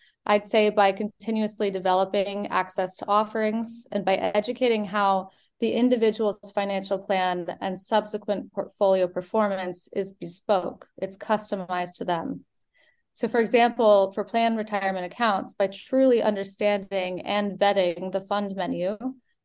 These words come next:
the advisor might explain why sticking with a four oh one k versus an I R A rollover for consolidation is beneficial.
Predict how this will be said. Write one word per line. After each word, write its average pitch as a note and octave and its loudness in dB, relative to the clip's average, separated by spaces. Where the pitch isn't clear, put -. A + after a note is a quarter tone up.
the A#3 6
advisor A#3+ 4
might G#3+ 2
explain G#3 -4
why F#3 0
sticking C4+ -2
with G3+ 2
a F#3 -4
four F#3+ 2
oh F3+ 4
one F3+ 0
k F3+ -2
versus F#3+ 0
an G3+ -4
I F3+ -2
R F3+ 0
A F3+ 2
rollover F3 0
for F3+ -4
consolidation F3+ -2
is F3 -8
beneficial. F3 -6